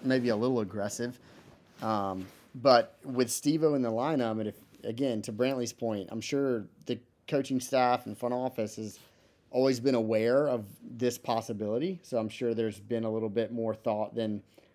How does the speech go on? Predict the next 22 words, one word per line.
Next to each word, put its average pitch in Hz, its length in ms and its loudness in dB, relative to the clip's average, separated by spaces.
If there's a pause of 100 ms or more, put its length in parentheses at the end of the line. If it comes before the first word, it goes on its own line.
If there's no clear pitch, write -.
(600)
uh, - 120 -10 (200)
you 123 140 0
know, 107 240 -2 (640)
coaching 123 320 0
staff 113 320 -2
scrambling 123 840 -2 (160)
two 147 180 0
nights 113 300 0
before 120 300 -2
the 110 100 0
first 113 320 -2
game, 113 320 0
being 110 180 2
like, 110 140 2
"Oh 107 60 2
my 107 160 -2
gosh, 107 320 0
what 110 120 -2
are 110 60 0
we 107 80 -2
gonna 107 220 -2
do?" 107 320 -2